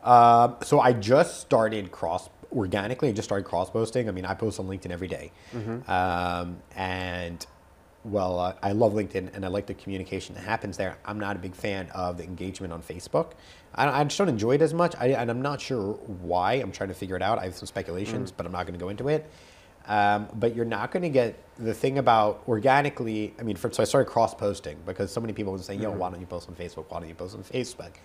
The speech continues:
Speaker 1: Um, I have more pictures probably of my kids on LinkedIn than Facebook 'cause I tie it in often to, like, you know, entrepreneurship
Speaker 2: Mm.
Speaker 1: and education, which a lot of things I like to talk about, not just marketing.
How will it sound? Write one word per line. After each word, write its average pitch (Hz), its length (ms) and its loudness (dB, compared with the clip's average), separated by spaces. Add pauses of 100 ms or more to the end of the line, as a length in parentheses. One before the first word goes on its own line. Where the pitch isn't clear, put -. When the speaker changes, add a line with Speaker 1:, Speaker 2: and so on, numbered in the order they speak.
(440)
Speaker 1:
Um, 92 280 -2
I 92 60 -2
have 95 100 -2
more 110 140 0
pictures 101 260 -6
probably 92 300 -2
of 82 80 -8
my 95 100 -6
kids 101 260 -4
on 92 100 -6
LinkedIn 113 300 -4
than 90 100 -10
Facebook 123 460 -4 (100)
'cause 92 140 -6
I 92 60 -4
tie 101 220 -2
it 98 80 -2
in 92 120 -8
often 90 300 -8
to, 101 100 -4
like, 92 320 -6
you 160 60 -4
know, 85 80 -6
entrepreneurship 104 920 -6
Speaker 2:
Mm. - 20 -16 (260)
Speaker 1:
and 104 100 -2
education, 113 680 0
which 104 160 -6
a - 20 -8
lot 104 160 -2
of 101 60 -8
things 107 180 -6
I 98 40 -2
like 92 100 -2
to - 80 -20
talk 95 240 -4
about, 82 200 -8
not 92 140 -8
just - 180 -18
marketing. 117 400 -4